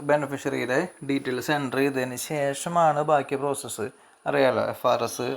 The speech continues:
ആധാർ വെരിഫിക്കേഷൻ ഒക്കെ ചെയ്തിരുന്നത്. ആദ്യം നമ്മൾ എന്ത് ചെയ്യും, ഒരു ബെനിഫിഷ്യറിനെ ആഡ് ചെയ്യും. ആ ബെനിഫിഷ്യറിനെ ആഡ് ചെയ്തതിന് ശേഷം നമ്മൾ എന്ത് ചെയ്യും, പിന്നീടാണ് അവരുടെ ഫേ-, മൊബൈൽ വെരിഫിക്കേഷൻ നടത്തുക, അതുപോലെ ആധാർ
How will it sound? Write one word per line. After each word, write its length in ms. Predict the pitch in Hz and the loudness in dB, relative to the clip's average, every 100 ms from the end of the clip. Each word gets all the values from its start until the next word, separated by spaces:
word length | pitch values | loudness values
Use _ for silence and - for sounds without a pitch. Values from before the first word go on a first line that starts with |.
| - 123 | 6 6
ആധാർ 200 | 123 123 | 6 2
വെരിഫിക്കേഷൻ 640 | 117 113 117 - 113 139 135 - _ - _ - | 0 -6 -8 -4 -4 -4 -8 -12 _ -20 _ -4
ഒക്കെ 140 | 156 147 | -2 2
ചെയ്തിരുന്നത്. 400 | 147 113 107 104 131 | 2 2 0 2 6
ആദ്യം 240 | 135 135 160 | 6 4 0
നമ്മൾ 140 | 160 160 | 0 -2
എന്ത് 140 | 143 | -2
ചെയ്യും, 160 | 143 143 139 | -4 -2 -2
ഒരു 100 | 135 | -2
ബെനിഫിഷ്യറിനെ 600 | 147 139 135 - 131 123 135 | -2 -4 -6 -4 0 2 2
ആഡ് 120 | 117 110 | 2 0
ചെയ്യും. 180 | 104 101 - - - - - | -2 -6 -14 -20 -20 -10 0
ആ 60 | 135 | 4
ബെനിഫിഷ്യറിനെ 600 | 160 156 139 127 123 131 143 | 4 2 -4 -4 -2 2 4
ആഡ് 140 | 131 135 | 4 2
ചെയ്തതിന് 340 | 139 123 131 127 | 2 0 -2 -2
ശേഷം 260 | 135 123 131 | -2 -2 -2
നമ്മൾ 160 | 131 131 131 | -2 -2 -2
എന്ത് 140 | 123 | -2
ചെയ്യും, 180 | 117 120 - - - - - | -4 -6 -12 -20 -20 -20 -4
പിന്നീടാണ് 520 | 143 139 139 151 151 151 | 0 2 8 8 8 6
അവരുടെ 300 | 143 131 180 226 _ _ - - | 6 6 4 0 _ _ -20 -8
ഫേ-, 540 | - 135 127 123 117 117 139 | -2 2 4 4 4 0 -4
മൊബൈൽ 240 | 127 120 120 117 | -2 0 0 -2
വെരിഫിക്കേഷൻ 500 | - 117 123 110 135 | -4 -6 -4 -2 0
നടത്തുക, 300 | 135 120 110 113 - - _ _ - | 0 2 2 2 -4 -20 _ _ -4
അതുപോലെ 380 | 123 117 120 120 143 123 | -2 2 6 6 6 4
ആധാർ 220 | 117 113 | 4 2